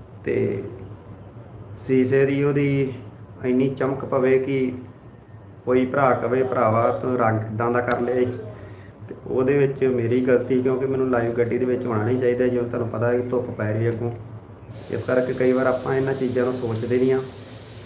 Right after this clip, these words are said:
ਲਾਈਵ ਹੋਣ ਵਾਸਤੇ ਆਪਾਂ ਨੂੰ ਸ਼ਾਂਤ ਏਰੀਆ ਚਾਹੀਦਾ ਹੁੰਦਾ, ਜਿੱਥੇ ਕਿਸੇ ਦੀ ਆਵਾਜ਼ ਨਾ ਸੁਣੇ। ਤੇ ਜਦੋਂ ਕਿਤੇ ਲਾਈਵ ਹੁੰਦੇ ਹੋ, ਵਧੀਆ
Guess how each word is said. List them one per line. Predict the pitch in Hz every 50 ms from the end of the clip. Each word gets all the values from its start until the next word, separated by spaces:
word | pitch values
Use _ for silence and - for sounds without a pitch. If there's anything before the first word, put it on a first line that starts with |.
| - - - - 120
ਲਾਈਵ | 120 120 123 127 131 131 143 151
ਹੋਣ | 147 139
ਵਾਸਤੇ | 131 131 131 131 - 147 147
ਆਪਾਂ | 139 143 139 139
ਨੂੰ | 139 139
ਸ਼ਾਂਤ | - 131 123 123 120 120 -
ਏਰੀਆ | 127 127 127 131
ਚਾਹੀਦਾ | 127 127 127 123 127 127 143
ਹੁੰਦਾ, | 131 127 127
ਜਿੱਥੇ | 131 123 127 - 135 127
ਕਿਸੇ | 131 135 120
ਦੀ | 117 123
ਆਵਾਜ਼ | 113 110 110 110 107 110
ਨਾ | 110 117
ਸੁਣੇ। | - 120 120 110 113 113 - - - - - - - - - - - - - - -
ਤੇ | 50 -
ਜਦੋਂ | 113 110 113 120 117 135 143
ਕਿਤੇ | 139 151 135 139
ਲਾਈਵ | 135 135 127 127 131 143
ਹੁੰਦੇ | 143 123 127 135
ਹੋ, | 139 143 147 - - - - - - - -
ਵਧੀਆ | 120 120 139 147 147 143 143 139 139